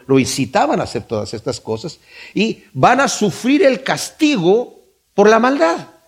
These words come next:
Y por eso es que va a quedar solamente un remanente, unos cuantos son los que van a regresar después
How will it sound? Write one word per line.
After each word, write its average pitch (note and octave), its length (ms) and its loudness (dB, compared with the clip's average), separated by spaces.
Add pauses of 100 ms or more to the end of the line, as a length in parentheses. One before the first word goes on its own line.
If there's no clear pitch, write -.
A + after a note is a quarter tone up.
(180)
Y G3+ 80 -2
por A#3+ 180 6
eso C#4+ 160 2
es - 80 -2
que - 80 -2
va C#4 100 2
a C4+ 40 0
quedar C4 200 0
solamente C4 480 0
un C4+ 120 -2
remanente, A#3 580 -2
unos C4+ 300 -2
cuantos A3+ 440 -4 (200)
son C4 160 2
los C4 140 2
que F3+ 100 -2
van A#3+ 120 -2
a B3+ 60 2
regresar F3 880 -2
después A3+ 880 2